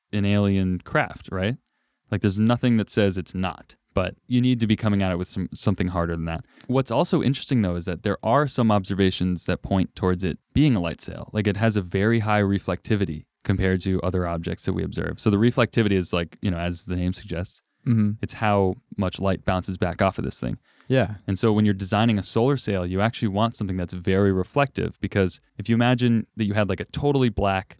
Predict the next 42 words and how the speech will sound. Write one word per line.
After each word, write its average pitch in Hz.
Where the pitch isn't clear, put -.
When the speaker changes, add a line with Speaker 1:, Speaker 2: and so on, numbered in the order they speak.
Speaker 1:
light 107
sail, 90
all 120
the 127
photons 123
that 104
come 107
in 98
are 104
gonna 107
get 95
absorbed. 95
And 95
so 110
you'd 104
get 117
the 110
momentum 107
of 95
those 92
photons. -
If 101
you 110
were 123
to 117
develop 104
something 107
that's 92
like 98
a 85
perfect -
mirror, 98
those 95
photons 131
are 107
gonna 98
come, 95
hit 131
it, 113
and 92
bounce 92
off. 92